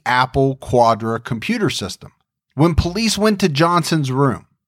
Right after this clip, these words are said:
they found Heather unconscious and barely clinging to life. She was still wrapped up in the blankets. Jeremy and Heather were both rushed to Kennestone Hospital, where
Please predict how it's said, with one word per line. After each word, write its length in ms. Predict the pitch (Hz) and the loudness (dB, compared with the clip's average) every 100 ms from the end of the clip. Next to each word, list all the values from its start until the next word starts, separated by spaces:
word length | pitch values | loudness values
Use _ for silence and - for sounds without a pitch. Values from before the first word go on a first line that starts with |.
| _ _ | _ _
they 180 | 123 135 | 0 2
found 480 | 135 143 139 143 135 | 2 2 4 2 0
Heather 440 | 135 127 139 107 | 0 2 0 0
unconscious 880 | 117 127 135 - 117 101 - 101 98 - _ - _ | 0 0 -2 -4 -2 -4 -6 -8 -10 -14 _ -20 _
and 260 | 147 160 120 | 0 0 0
barely 440 | 139 151 185 196 | 0 2 2 2
clinging 540 | 170 - 165 156 147 131 | 0 0 2 2 2 0
to 120 | 131 | 0
life. 360 | 117 104 - _ _ _ _ | 0 0 -2 _ _ _ _
She 220 | - 180 | -6 -4
was 160 | 180 | -2
still 360 | - - 214 226 | -4 2 2 2
wrapped 460 | 180 190 196 - 185 | 2 2 2 0 2
up 280 | 165 160 - | 2 0 -2
in 220 | 143 147 | -2 0
the 80 | 139 | 0
blankets. 840 | 110 117 120 113 - - _ - - _ _ _ _ | -2 -4 -6 -8 -16 -20 _ -20 -20 _ _ _ _
Jeremy 420 | 135 151 196 214 | 0 2 2 2
and 120 | 208 | 2
Heather 420 | 156 165 160 160 | 2 2 4 2
were 260 | 151 131 139 | 0 0 0
both 440 | 120 135 156 160 | 2 4 4 2
rushed 440 | 135 139 139 139 - | 2 4 4 2 -6
to 300 | - 139 131 | -4 -2 -4
Kennestone 680 | - 143 143 - 139 135 139 | -2 -2 -2 -2 0 0 0
Hospital, 760 | 123 107 - - 98 95 98 _ _ _ _ | 0 0 -2 -8 -10 -10 -14 _ _ _ _
where 360 | 113 135 139 139 | 0 2 4 0